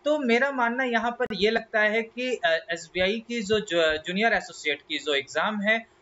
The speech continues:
वो अपने जून एक में ही एग्जाम हो, ठीक है, जहाँ तक possible है। हालांकि कोविड की केसेस, हालांकि भगवान ना चाहे कि कोविड की cases बढ़े,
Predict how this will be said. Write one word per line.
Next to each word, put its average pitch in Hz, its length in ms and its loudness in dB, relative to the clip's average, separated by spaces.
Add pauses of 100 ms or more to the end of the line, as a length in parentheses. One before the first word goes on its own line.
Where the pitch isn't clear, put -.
(100)
वो 240 80 2
अपने 247 260 0
जून 185 340 0
एक 165 260 -4 (140)
में 185 220 2
ही 220 240 2
एग्जाम 147 500 -2 (160)
हो, 214 160 -2 (360)
ठीक 190 220 -2
है, 214 240 0 (380)
जहाँ 220 300 2
तक 233 220 -2
possible 160 520 2 (100)
है। 226 100 2 (260)
हालांकि 156 380 -2
कोविड 175 400 -2
की 196 100 0
केसेस, 190 360 0
हालांकि 156 320 0
भगवान 139 480 -2
ना 160 140 -2
चाहे 226 300 0
कि 226 120 -6
कोविड 180 340 -2
की 180 100 -4
cases 151 400 -2 (100)
बढ़े, 135 280 2